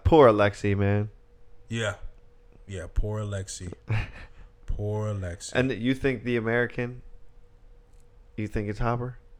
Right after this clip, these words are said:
Speaker 2: The American? What do you mean? What are you talking about?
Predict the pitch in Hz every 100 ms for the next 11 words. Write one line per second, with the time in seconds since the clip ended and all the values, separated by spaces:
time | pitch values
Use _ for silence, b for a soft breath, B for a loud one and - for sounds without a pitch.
0 | - - - - - - - - - 101
1 | 98 101 107 98 95 90 98 104 101 92
2 | - - - - - - - - - -
3 | - - 107 101 95 87 85